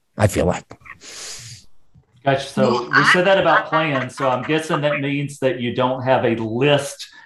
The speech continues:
Speaker 2: of values or things
Speaker 1: Cor-,
Speaker 2: like that too.
Speaker 1: yeah.
Speaker 2: None of that's in there.
Speaker 1: Well,
Speaker 2: Okay.
Speaker 1: and, and again, the list
Speaker 2: Yeah.
Speaker 1: of values, if I, if I have it, it's, you know, and, and I,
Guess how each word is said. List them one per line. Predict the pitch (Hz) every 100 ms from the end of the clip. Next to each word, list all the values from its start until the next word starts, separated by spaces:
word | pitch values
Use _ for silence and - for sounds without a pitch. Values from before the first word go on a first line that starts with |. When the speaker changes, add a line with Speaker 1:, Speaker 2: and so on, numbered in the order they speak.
| -
Speaker 2:
of | 147 117
values | 147 143 143 139 143 143 139
or | 151
things | 143 147 143
Speaker 1:
Cor-, | 160
Speaker 2:
like | 143 -
that | 147 147 143
too. | 160
Speaker 1:
yeah. | 196 190
Speaker 2:
None | 180
of | 170
that's | 143 131 139
in | 123
there. | 151
Speaker 1:
Well, | 262 269
Speaker 2:
Okay. | 233 220
Speaker 1:
and, | 226
and | 226
again, | 226 220 240
the | 202
list | 247 -
Speaker 2:
Yeah. |
Speaker 1:
of | 165
values, | 202 220 147 143
if | 147
I, | -
if | 165 165
I |
have | 127 190 185 117
it, | 110
it's, | 151 143 - 160
you |
know, | 127 120
and, | 135
and | 139 139
I, | 135